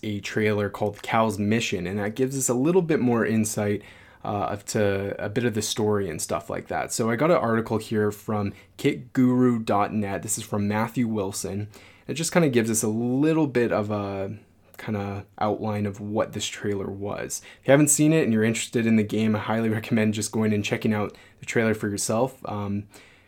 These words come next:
but the article reads, This has been a huge year for Respawn Entertainment, with the studio swiftly branching out beyond Titanfall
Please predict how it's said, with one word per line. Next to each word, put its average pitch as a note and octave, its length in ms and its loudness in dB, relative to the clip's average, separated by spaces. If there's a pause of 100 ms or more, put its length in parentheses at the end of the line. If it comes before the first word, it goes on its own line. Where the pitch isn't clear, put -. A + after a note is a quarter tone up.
(160)
but - 60 -8
the - 60 0
article D3+ 320 6
reads, C3 360 4
This D#3+ 180 2
has C#3 160 2
been B2+ 140 6
a - 20 2
huge D#3 440 0
year A#2+ 180 4
for A#2 140 -2
Respawn G#2+ 500 0
Entertainment, G#2 640 -2
with G#2+ 120 -4
the G#2+ 60 -6
studio A2 440 0
swiftly D3 480 0
branching A2 480 0
out G#2 200 -2
beyond G#2 360 0
Titanfall A2 720 0